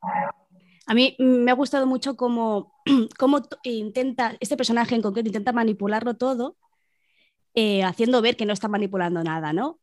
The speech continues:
Igual que Arandela tiene que fingir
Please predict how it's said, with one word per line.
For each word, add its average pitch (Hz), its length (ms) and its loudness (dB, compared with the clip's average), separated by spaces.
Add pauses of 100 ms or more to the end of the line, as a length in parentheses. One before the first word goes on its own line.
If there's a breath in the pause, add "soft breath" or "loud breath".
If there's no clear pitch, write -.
Igual 202 380 0
que 214 480 -2
Arandela 220 560 0
tiene 214 220 -2
que 220 100 0
fingir 226 720 -2